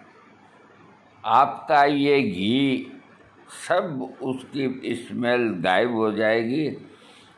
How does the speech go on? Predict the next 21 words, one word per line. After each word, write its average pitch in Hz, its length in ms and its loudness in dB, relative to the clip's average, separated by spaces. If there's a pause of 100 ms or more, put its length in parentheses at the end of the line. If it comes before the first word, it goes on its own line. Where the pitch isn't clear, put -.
(180)
और 139 300 0
ऐसा 131 580 0
हो 127 320 4
जाएगा 104 480 4
कि 120 260 -4
जैसे 107 400 -4 (120)
आज 92 460 2
ही 101 380 -4
निकाला 82 720 0
है, - 460 -4 (840)
और 123 280 0
आप 90 360 2
उसको 92 420 -6 (100)
प्रयोग 85 520 -2
में 82 220 -2
आराम 78 680 0
से 101 200 -6
ले 78 260 -2
सकते - 440 -10
हैं। 64 220 -6 (340)
दोस्तों, 117 520 -2